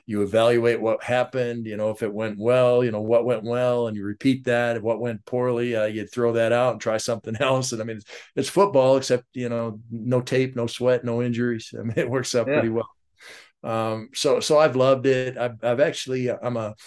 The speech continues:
Speaker 1: certified speaking professional through the National Speakers Association, which is the, uh, that's the highest earned designation you can get from that, from that organization. Um, I,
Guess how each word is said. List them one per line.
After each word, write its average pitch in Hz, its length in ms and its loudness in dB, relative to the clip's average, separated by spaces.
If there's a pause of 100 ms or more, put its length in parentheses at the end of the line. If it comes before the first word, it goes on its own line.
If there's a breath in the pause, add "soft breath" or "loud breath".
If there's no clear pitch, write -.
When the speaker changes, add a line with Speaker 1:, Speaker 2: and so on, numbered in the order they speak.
(140 loud breath)
Speaker 1:
certified 135 600 2
speaking 135 360 -2
professional 127 580 -4
through 131 180 -8
the 123 80 -2
National 120 360 -2
Speakers 131 400 -2
Association, 120 720 -4
which 117 220 -8
is 110 380 -4
the, 110 340 -4
uh, 101 300 0
that's 113 220 -8
the 113 80 -4
highest 113 340 -4
earned 110 220 -6
designation 107 680 -4
you 101 80 -8
can 104 160 -10
get 107 280 -4
from 104 220 -8
that, 104 200 -8
from 104 220 -8
that 104 160 -4
organization. 104 880 -6 (480 loud breath)
Um, 101 560 -6
I, 101 160 0